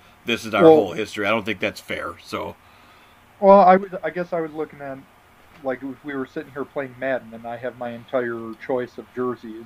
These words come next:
Speaker 2: and I could do whatever I want
Speaker 1: Well,
Speaker 2: with it,
Speaker 1: you,
Speaker 2: what
Speaker 1: you
Speaker 2: would I
Speaker 1: picked
Speaker 2: put
Speaker 1: more of a
Speaker 2: together?
Speaker 1: jersey combination, so I, I'm okay with that. I'm pi-, to me,
Speaker 2: Oh,
Speaker 1: that,
Speaker 2: okay.
Speaker 1: that's an alternate jersey, so I can't really,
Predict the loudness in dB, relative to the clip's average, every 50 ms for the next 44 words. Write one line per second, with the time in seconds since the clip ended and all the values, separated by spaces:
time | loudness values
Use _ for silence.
0 | -18 -20 -12 -8 -8 -8 -6 -8 -14 -10 -8 -6 -4 0 0 0 0 0 -2 -2
1 | -2 0 0 2 4 6 6 6 6 6 4 4 4 2 2 2 0 0 2 2
2 | 2 2 2 0 0 0 2 2 0 0 2 2 2 2 0 0 -2 -4 -6 -2
3 | -2 -2 0 0 0 0 0 0 0 0 -2 -4 -6 -6 -6 -6 -2 2 2 4
4 | 2 2 0 -2 -4 -2 -2 -4 -6 -4 -4 -2 -2 -2 -4 -6 -10 -10 -10 -10
5 | -8 -8 -6 -2 -2 -2 -2 -2 -4 -6 -6 -6 -8 -8 -8 -6 -4 -2 -2 0
6 | 0 2 2 2 2 2 -2 -12 -4 -2 -2 -2 0 -2 -2 0 0 -2 -2 -4
7 | -8 -8 -8 -8 -8 -8 -8 -8 -8 -10 -10 -8 -6 -4 -4 -6 -6 -8 -8 -8
8 | -6 -6 -8 -8 -6 -4 -4 -4 -4 -6 -8 -12